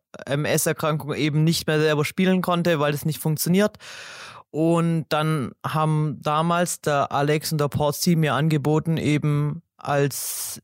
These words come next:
Betreuer Schrägstrich Co-Trainer in der Funktion, äh, weiter dabei zu bleiben, weil sie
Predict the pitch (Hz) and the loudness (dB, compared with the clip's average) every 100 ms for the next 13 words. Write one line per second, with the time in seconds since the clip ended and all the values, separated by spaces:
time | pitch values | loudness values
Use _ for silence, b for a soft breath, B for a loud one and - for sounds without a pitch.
0 | - - 143 139 160 131 120 151 160 156 | -18 -16 -8 -4 -4 -4 -2 2 2 2
1 | 156 156 - 156 135 - 156 - - 180 | 2 0 0 -2 -2 -2 -2 -2 0 0
2 | - 160 147 143 127 147 143 147 156 143 | 2 0 2 2 0 0 0 -2 -4 -4
3 | - 147 147 131 123 139 139 120 139 147 | -2 -2 0 -2 0 2 2 2 0 0
4 | 135 139 160 - 147 147 147 135 139 - | 0 0 0 -2 -2 0 0 0 0 0
5 | 156 135 | 0 -2